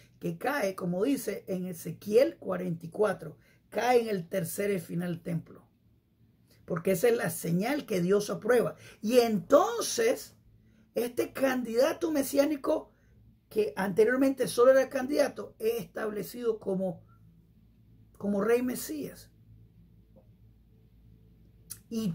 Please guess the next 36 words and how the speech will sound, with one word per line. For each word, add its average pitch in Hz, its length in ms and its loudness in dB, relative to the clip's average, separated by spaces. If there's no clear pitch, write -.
todo 302 360 8
lo 262 200 4
que 214 100 -10
estaba 262 600 2
en 208 220 2
la 202 180 -4
Torá 233 320 4
se 185 160 -6
va 202 120 -2
a - 80 -8
cumplir. 208 760 -4
El 180 180 -2
servicio 190 580 -2
del 214 120 2
templo 208 320 2
va 190 80 4
a 190 40 0
recomenzar. 190 840 0
Te 175 100 -4
lo 196 160 2
dice 269 240 0
Ezequiel 208 420 -4
cuarenta 196 360 -6
y - 40 -14
cuatro. - 420 -8
Toditito 220 720 4
el 214 140 -2
servicio 220 760 -4
del 202 320 -2
templo 208 420 0
va 196 140 2
a - 20 -2
recomenzar. 190 1000 -4
Te 196 100 -4
lo 226 140 6
dice. 294 420 0